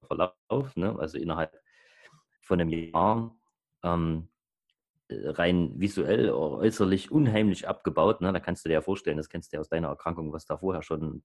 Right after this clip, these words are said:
passiert ist und passiert sein muss. Und, ähm, genau, das haben wir mal so für uns, äh, thematisiert und mal, ähm, zerlegt thematisch, ähm, was sie sich da eigentlich antut, ne?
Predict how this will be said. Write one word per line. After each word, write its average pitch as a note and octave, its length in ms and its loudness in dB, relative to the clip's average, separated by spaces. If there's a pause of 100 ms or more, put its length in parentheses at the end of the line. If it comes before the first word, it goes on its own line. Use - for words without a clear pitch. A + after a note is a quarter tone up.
(100)
passiert A2+ 400 -8
ist G2 120 -10
und C#2 120 -16
passiert G2+ 340 -6
sein C#2+ 160 -12
muss. F2+ 260 -8 (1500)
Und, E2+ 500 0 (220)
ähm, E2+ 480 0 (920)
genau, A#2 240 6
das G#2 180 -2
haben B2+ 80 2
wir B2+ 80 6
mal A2+ 220 6
so A2+ 140 2
für A2+ 140 2
uns, C3+ 520 0
äh, G2+ 420 2 (220)
thematisiert A2+ 640 0
und G#2 80 2
mal, F#2+ 480 0 (360)
ähm, F2 460 0
zerlegt A2 540 0
thematisch, A2 640 0
ähm, G2 640 2 (480)
was G2 100 -4
sie G2 80 -12
sich G2+ 160 -4
da E2+ 120 0
eigentlich F#2 240 -2
antut, C2+ 440 -10
ne? E2+ 240 -10